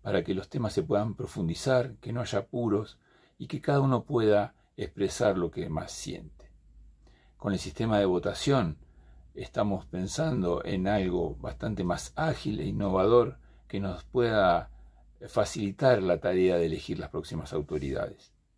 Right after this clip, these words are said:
Vamos a extrañar las balotas, como también vamos a extrañarle el cara a cara y los abrazos, eso que nos sensibiliza cada vez que nos encontramos. Le pedimos al Espíritu Santo que nos acompañe y que haga que esta sea una asamblea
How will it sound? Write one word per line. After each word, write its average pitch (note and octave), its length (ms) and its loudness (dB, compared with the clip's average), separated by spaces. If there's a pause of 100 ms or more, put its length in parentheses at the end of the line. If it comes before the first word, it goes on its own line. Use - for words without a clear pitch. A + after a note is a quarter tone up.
(340)
Vamos C3+ 320 -2
a E2 300 8
extrañar A2 480 2
las G2+ 160 0
balotas, G2 640 2 (500)
como G#2 140 -2
también B2 260 0
vamos A#2 280 4
a - 20 -2
extrañarle G2+ 640 4
el D#2 120 -2
cara G#2 220 6
a E2+ 100 0
cara G#2+ 640 2
y E2+ 360 -6
los - 220 -6
abrazos, G#2 760 2
eso - 240 -2
que F2+ 140 -6
nos D#2+ 160 -6
sensibiliza F#2+ 640 -2
cada F2 220 2
vez E2 140 -2
que D#2+ 100 -10
nos E2 180 -12
encontramos. - 680 -14 (560)
Le F#2+ 100 -2
pedimos G2 300 2
al F2 100 0
Espíritu G2 420 -4
Santo G2+ 460 0
que D#2+ 100 -8
nos D#2 180 -6
acompañe A#2 720 -2 (400)
y F2 100 -8
que G2 160 2
haga G2 240 6
que A2 160 -2
esta A2 240 -6
sea G2 260 0
una F#2 140 -2
asamblea D#2+ 640 -4